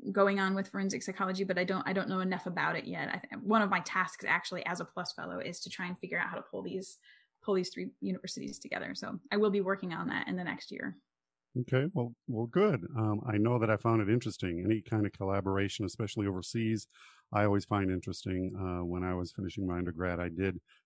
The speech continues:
Speaker 2: participate in what was called the Wisconsin and Scotland program. And so I actually traveled over into, into
Speaker 1: Mm-hmm.
Speaker 2: Scotland and, and traveled while I was there for, uh, a, a few months as well. So I always find that interesting personally.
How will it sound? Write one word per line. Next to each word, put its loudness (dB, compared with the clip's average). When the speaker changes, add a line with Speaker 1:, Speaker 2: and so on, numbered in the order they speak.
Speaker 2:
participate -4
in 0
what -4
was -8
called 0
the -4
Wisconsin -2
and -4
Scotland 0
program. -4
And -6
so -4
I -2
actually -8
traveled -4
over -4
into, -6
into -4
Speaker 1:
Mm-hmm. -4
Speaker 2:
Scotland -4
and, -6
and -2
traveled 2
while -4
I -4
was -6
there -4
for, -2
uh, -6
a, -4
a -4
few -4
months -4
as -8
well. -6
So -2
I 6
always 4
find 0
that -2
interesting -8
personally. -6